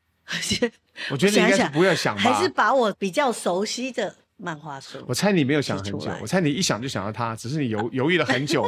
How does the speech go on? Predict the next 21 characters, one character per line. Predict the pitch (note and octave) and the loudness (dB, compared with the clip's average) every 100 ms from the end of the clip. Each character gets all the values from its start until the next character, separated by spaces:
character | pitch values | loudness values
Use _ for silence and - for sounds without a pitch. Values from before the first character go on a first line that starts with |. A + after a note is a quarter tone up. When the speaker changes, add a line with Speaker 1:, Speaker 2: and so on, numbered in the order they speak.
| G4 E4+ | 0 -2
Speaker 1:
<laughs> | E4+ | -2
Speaker 2:
最 | - G3+ | 2 2
后 | F3 | 4
还 | B2+ C3+ | 2 0
是 | |
他。 | C3+ C3+ C3+ - - - - - | 0 -2 -2 -6 -16 -14 -10 -2
Speaker 1:
没 | |
有， | G#3+ G3+ | 0 2
因 | G#3+ D4+ | 2 4
为 | D#4 | 4
我 | G#3 | 4
觉 | - F#3 | 2 0
得 | F#3+ | 2
我 | F#3 | 2
真 | F3 D4 | 2 2
的 | C#4 | 2
跟 | A#3 A3+ | 0 0
刚 | G3+ G3+ | 0 0
刚 | G#3+ | 0
讲 | F3 C#3 | -2 -4
了， | C#3+ | -8